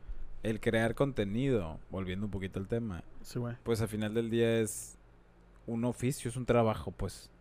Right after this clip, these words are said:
Speaker 2: Sí, güey.
Speaker 1: No, o sea, son horas nalga, es chambear.
Speaker 2: Que mucha gente no ve eso.
Speaker 1: Ajá, o sea, no es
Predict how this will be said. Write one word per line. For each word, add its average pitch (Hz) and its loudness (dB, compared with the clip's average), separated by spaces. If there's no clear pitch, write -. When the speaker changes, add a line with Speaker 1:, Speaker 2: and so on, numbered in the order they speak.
Speaker 2:
Sí, - -8
güey. 123 -4
Speaker 1:
No, 117 2
o 123 0
sea, 123 2
son 120 -2
horas 127 6
nalga, 139 6
es 120 0
chambear. 123 2
Speaker 2:
Que 156 4
mucha 156 6
gente 165 4
no 151 8
ve 139 8
eso. 160 6
Speaker 1:
Ajá, 107 4
o 110 6
sea, 104 4
no 120 4
es 131 2